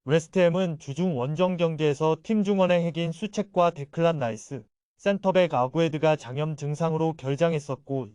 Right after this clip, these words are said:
이 경기 역시 복귀가 불투명하다. 조우마와 쿠팔 등 핵심 수비진이 이미 부상으로 빠진 상황에서 수비진의 부담이 크다.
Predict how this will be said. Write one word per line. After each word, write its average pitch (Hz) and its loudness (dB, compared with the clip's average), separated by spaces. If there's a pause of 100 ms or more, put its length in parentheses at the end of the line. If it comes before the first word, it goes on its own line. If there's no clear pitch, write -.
이 151 -4
경기 151 -4
역시 156 -4
복귀가 156 0
불투명하다. 143 -2 (300)
조우마와 180 4
쿠팔 202 0
등 190 -2
핵심 185 -2
수비진이 156 -4
이미 156 -2
부상으로 160 0
빠진 120 -2 (640)
상황에서 190 2
수비진의 196 0
부담이 156 0
크다. 131 -2